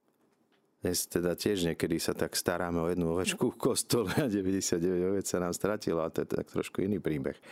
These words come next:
Nenechá tých deväťdesiatdeväť na púšti? No nenechá. A keby ich aj nechal, <laughs> tak určite tej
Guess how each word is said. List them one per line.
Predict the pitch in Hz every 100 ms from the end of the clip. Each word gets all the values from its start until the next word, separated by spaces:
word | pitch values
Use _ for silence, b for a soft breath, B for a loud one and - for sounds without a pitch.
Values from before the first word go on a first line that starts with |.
| B B B B B _ _ _ _ _ _ -
Nenechá | 98 110 127 143 151 139
tých | - 95
deväťdesiatdeväť | 90 110 110 - 95 101 85
na | 80
púšti? | - - - - 85
No | 90
nenechá. | 110 156 156 71 - - - - _ _ _ _ _ _ _ _ _ _ _
A | - 90
keby | 143 165
ich | 175
aj | 165
nechal, | 139 135 - 78 76 -
<laughs> | - 101
tak | - 214 B 131 143 135 -
určite | 135 156 - 147 - 131
tej | 127 113 101